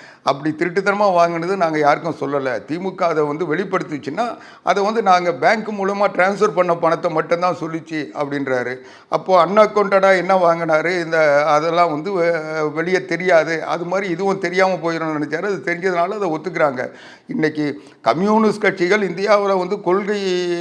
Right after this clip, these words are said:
தடத்தில் இருக்கின்ற கட்சிகள், கொள்கைக்காக இருக்கின்ற கட்சிகள், கொள்கை வழி வாழ, அ, அ, இயங்குகின்ற கட்சிகள், அந்த கட்சிகளே இன்னைக்கு வந்து பத்து கோ-, பத்து கோடி, பதினஞ்சு கோடி வாங்கிட்டு இந்த கூட்டணியில சேர்ந்தோன்னு சொல்லி வெளிப்படையா தி மு கவே சொல்ல சொல்ல,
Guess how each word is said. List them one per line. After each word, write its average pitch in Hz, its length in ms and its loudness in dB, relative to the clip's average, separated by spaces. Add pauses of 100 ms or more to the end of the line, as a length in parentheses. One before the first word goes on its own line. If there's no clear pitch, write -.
(100)
தடத்தில் 180 460 2
இருக்கின்ற 156 340 -4
கட்சிகள், 151 440 -4
கொள்கைக்காக 185 600 0
இருக்கின்ற 160 360 -2
கட்சிகள், 143 500 -4
கொள்கை 175 400 0
வழி 175 260 2
வாழ, 175 320 4 (220)
அ, 156 300 2
அ, 151 100 -4
இயங்குகின்ற 165 720 0
கட்சிகள், 127 500 -6 (280)
அந்த 180 340 2
கட்சிகளே 214 540 2
இன்னைக்கு 190 400 0
வந்து 185 640 0
பத்து 175 300 -2
கோ-, 185 200 -6
பத்து 175 280 0
கோடி, 208 240 2
பதினஞ்சு 185 400 0
கோடி 196 280 0
வாங்கிட்டு 180 480 -2
இந்த 175 140 -2
கூட்டணியில 185 580 -2
சேர்ந்தோன்னு 190 400 -2
சொல்லி 180 200 -4
வெளிப்படையா 190 640 -2
தி 190 100 -10
மு 196 100 -4
கவே 196 360 -2
சொல்ல 170 260 -6
சொல்ல, 151 400 -8